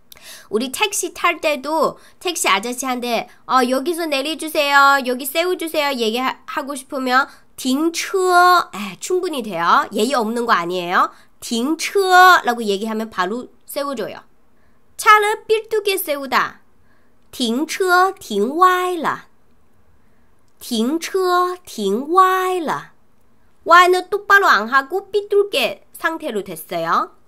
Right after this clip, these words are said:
停车停歪了. 훅진할 때 배 밀어 주의. 倒车的时候注意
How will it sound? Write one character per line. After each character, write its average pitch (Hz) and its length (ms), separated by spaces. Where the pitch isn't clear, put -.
停 240 420
车 370 560
停 220 460
歪 370 480
了. 220 320
훅 415 180
진 415 260
할 381 220
때 330 400
배 233 160
밀 233 180
어 - 200
주 - 180
의. 196 260
倒 311 420
车 381 360
的 262 160
时 190 220
候 170 520
注 302 280
意 247 320